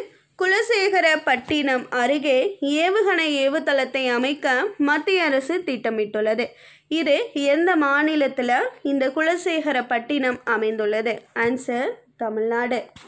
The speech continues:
சுயமரியாதை இயக்கத்தின் அதிகாரப்பூர்வ செய்தித்தாள் எது? சுயமரியாதை இயக்கத்தினுடைய அதிகாரப்பூர்வ செய்தித்தாள் எது? ஆன்சர்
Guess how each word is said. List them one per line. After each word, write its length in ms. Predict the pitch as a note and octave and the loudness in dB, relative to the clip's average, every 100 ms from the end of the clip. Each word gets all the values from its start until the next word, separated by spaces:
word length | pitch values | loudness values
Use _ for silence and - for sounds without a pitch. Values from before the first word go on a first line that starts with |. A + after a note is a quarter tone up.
| - _ _ - - _ - | -20 _ _ -20 -20 _ -2
சுயமரியாதை 760 | G4 G#4+ G#4 F#4 F4 E4 D#4 D#4 | 2 2 2 2 2 2 2 2
இயக்கத்தின் 560 | D4+ D4+ E4+ E4 D4+ C#4 | 0 0 -4 -2 0 0
அதிகாரப்பூர்வ 920 | C4 D#4 F4 E4 D#4+ D#4+ D4+ C#4 C4+ C4+ | 0 0 0 0 0 0 -2 0 -2 0
செய்தித்தாள் 600 | C#4 C4+ C#4+ C#4+ B3+ B3+ A#4+ - B3 A#3 | -2 0 -2 -2 0 0 -2 -4 -2 -2
எது? 160 | G3+ F#3 - | -2 -4 -6
சுயமரியாதை 840 | C#4+ C#4 D4 C#4+ C4+ C4+ C4 B3+ B3+ | -4 0 2 2 0 0 0 0 0
இயக்கத்தினுடைய 840 | B3+ B3 C4 B3+ B3 A#3 A#3 A#3+ D#4 A#4+ - - _ C4 | -2 -2 -4 -2 -2 0 0 0 0 -2 -8 -20 _ -2
அதிகாரப்பூர்வ 960 | C4 D#4+ E4+ D4+ D4 C#4 C#4+ C4+ B3+ B3+ D4 | -2 -2 0 2 2 0 -2 -2 -2 -2 0
செய்தித்தாள் 600 | B3+ C4+ C4+ B3+ A#3 A#3 A#3 | 0 -2 -4 -2 -2 0 -2
எது? 180 | A3+ A#3+ A#4 - - B3 | 0 -2 -2 -6 -6 -2
ஆன்சர் 480 | C#4 D#4 D#4 C#4 | 0 0 0 0